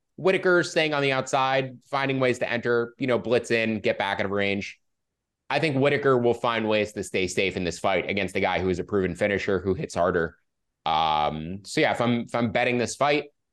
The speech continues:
Whitaker by decision, plus two twenty. And then a fight that Billy will talk about, Jimmy Crute and Alonzo Menifield. We saw this fight play out, uh, on the, I believe it, U F C two eighty-four.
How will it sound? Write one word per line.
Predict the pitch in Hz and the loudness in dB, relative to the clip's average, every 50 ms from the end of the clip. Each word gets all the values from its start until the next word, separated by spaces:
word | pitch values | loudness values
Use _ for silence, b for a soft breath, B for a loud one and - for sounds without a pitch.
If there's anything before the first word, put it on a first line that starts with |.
| _ _ - | _ _ -6
Whitaker | 98 117 127 123 127 127 117 | 0 0 2 2 2 0 2
by | 113 104 | 2 2
decision, | 104 95 - 143 143 131 151 139 | 0 0 -2 -2 -2 -2 -2 -2
plus | - 131 113 - | 0 0 -2 0
two | - 127 | -2 -4
twenty. | 117 - 131 135 139 139 135 135 139 - _ _ _ _ _ _ _ - _ _ _ _ _ _ _ - | -2 0 0 0 2 0 -2 -2 -6 -20 _ _ _ _ _ _ _ -20 _ _ _ _ _ _ _ -4
And | 117 127 131 131 | -2 2 2 2
then | 131 131 131 131 131 | 2 2 2 0 0
a | 123 | 0
fight | - - 170 180 180 | 2 2 2 2 2
that | 151 110 107 | 0 2 4
Billy | 160 180 190 175 | 4 6 6 6
will | 151 139 | 4 4
talk | - - 139 131 123 - | 2 2 2 2 2 2
about, | 131 131 127 127 127 127 127 - - 113 | 0 0 2 2 4 2 2 0 -2 -12
Jimmy | 104 127 135 139 127 | -8 -6 -6 -6 -4
Crute | - - 151 151 151 151 | -2 0 0 0 0 0
and | - 120 | -2 -2
Alonzo | 117 117 120 120 123 117 120 | 0 2 2 2 2 2 2
Menifield. | 113 113 117 123 - - 127 123 120 117 117 101 - _ _ _ _ _ _ _ _ - | 2 2 0 0 0 2 2 4 4 4 2 0 -2 _ _ _ _ _ _ _ _ -6
We | - 120 147 170 | 0 0 2 2
saw | - - 165 175 202 | 2 2 4 4 4
this | 226 175 - - | 4 2 2 2
fight | 165 165 160 165 170 - - _ _ _ | 2 4 4 4 2 0 -4 _ _ _
play | - 151 156 147 147 | 0 2 4 4 4
out, | 143 147 156 160 - - _ _ _ - | 4 4 4 2 0 -2 _ _ _ -2
uh, | 110 | 0
on | 117 123 123 123 123 123 123 - - 117 123 127 131 | 2 2 4 4 4 2 2 0 0 -2 -2 -2 -2
the, | 131 127 127 127 127 123 123 123 123 123 123 127 - - | -2 -2 0 0 0 0 -2 -2 -2 -2 -4 -6 -8 -6
I | 92 110 110 104 | -4 -4 -4 -4
believe | - 120 147 175 147 | -2 0 2 2 2
it, | 101 82 | 2 2
U | 110 127 | 2 2
F | 123 | 2
C | - - 131 | 2 -2 -4
two | - - 135 | 0 0 0
eighty-four. | 131 131 123 - 151 170 196 208 202 _ | 2 2 2 2 4 4 4 2 0 _